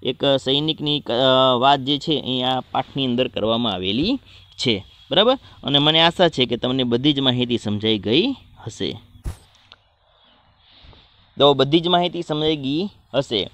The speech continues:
તો હવે આપણે આગળ એક્ટિવિટી જે છે એ તમારો મેઇન પાર્ટ છે એ તરફ આગળ વધીએ, જે તમને ખૂબ જ ઉપયોગી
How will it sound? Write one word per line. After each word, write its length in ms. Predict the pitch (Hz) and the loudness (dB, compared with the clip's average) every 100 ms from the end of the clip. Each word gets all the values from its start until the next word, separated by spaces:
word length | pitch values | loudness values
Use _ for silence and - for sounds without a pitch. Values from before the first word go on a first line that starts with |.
| - - - | -16 -20 -4
તો 80 | 127 | 4
હવે 160 | 156 | 8
આપણે 220 | 208 202 202 | 8 6 2
આગળ 320 | 196 202 202 | 4 2 2
એક્ટિવિટી 520 | - - 202 196 196 | -2 -2 -2 0 0
જે 160 | 180 190 | 2 4
છે 120 | 214 | 4
એ 120 | 180 | 4
તમારો 360 | 175 175 180 170 | 4 0 2 0
મેઇન 300 | 151 170 165 | -2 -4 -4
પાર્ટ 300 | 156 151 151 | -2 -2 -2
છે 140 | 170 | 0
એ 220 | 147 - | 0 -2
તરફ 280 | 143 139 139 | -2 -2 -2
આગળ 340 | 104 110 160 240 - _ - | -4 -2 -2 -2 -8 _ -2
વધીએ, 440 | 117 127 113 90 95 - _ 131 | 2 2 2 -4 -8 -18 _ -6
જે 60 | |
તમને 260 | 131 135 131 | -4 -4 -4
ખૂબ 240 | 120 120 | -2 0
જ 100 | 120 | 0
ઉપયોગી 640 | 110 - 104 101 110 185 | -2 -4 -4 -2 -2 -2